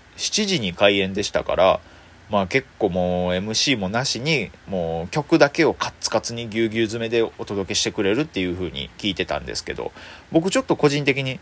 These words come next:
エムシーのないライブ、うーんってちょっと思うタイプやったんで、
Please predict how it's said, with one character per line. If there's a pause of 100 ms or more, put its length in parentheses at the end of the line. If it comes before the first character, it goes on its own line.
エ
ム
シ
ー
の
な
い
ラ
イ
ブ、 (180)
う
ー
ん
っ
て
ち
ょ
っ
と
思
う
タ
イ
プ
や
っ
た
ん
で、